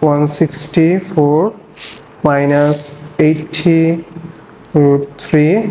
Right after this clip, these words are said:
divided by nine আর হলো হোল রুট। তো ওয়ান পয়েন্ট সিক্স এইট ওয়ান something কিছু আসছে। তো ওয়ান পয়েন্ট সিক্স এইট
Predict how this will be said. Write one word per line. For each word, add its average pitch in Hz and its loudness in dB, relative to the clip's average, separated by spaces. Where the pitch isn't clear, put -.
divided 147 2
by 160 2
nine 151 0
আর 139 2
হলো 139 0
হোল 147 2
রুট। 147 0
তো 151 2
ওয়ান 170 2
পয়েন্ট 208 2
সিক্স 233 -2
এইট 214 -2
ওয়ান 170 2
something 185 0
কিছু 196 -2
আসছে। 202 -2
তো - 0
ওয়ান 147 2
পয়েন্ট 196 2
সিক্স 190 0
এইট 269 0